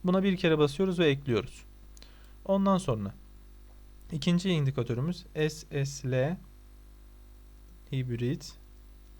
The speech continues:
Şu Mihkel sıfır sıfır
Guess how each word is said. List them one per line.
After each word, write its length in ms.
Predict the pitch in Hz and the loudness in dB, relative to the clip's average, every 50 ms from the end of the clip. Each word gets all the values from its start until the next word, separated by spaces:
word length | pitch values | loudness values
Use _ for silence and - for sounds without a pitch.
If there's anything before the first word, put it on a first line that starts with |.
| - - - - - - - - - - - - - - - - - - - - - - - - - - - - - - - - - - - - - - - - - - - - - - - - - - - - - - | -20 -20 -20 -20 -20 -20 -20 -20 -20 -20 -20 -20 -20 -20 -20 -20 -20 -20 -20 -20 -20 -20 -20 -20 -20 -20 -20 -20 -20 -20 -20 -20 -20 -20 -20 -20 -20 -20 -20 -20 -20 -20 -20 -20 -20 -20 -20 -20 -20 -20 -20 -20 -20 -18
Şu 180 | - - 185 180 180 175 170 160 156 | -4 0 2 4 4 2 2 0 0
Mihkel 520 | 165 165 185 180 185 - - 180 175 190 190 | 4 4 4 4 2 2 2 4 4 4 0
sıfır 280 | - - 175 - 185 | -4 -6 -4 -4 -4
sıfır 340 | 160 - - 156 - 165 | -6 -4 -6 -4 -4 -4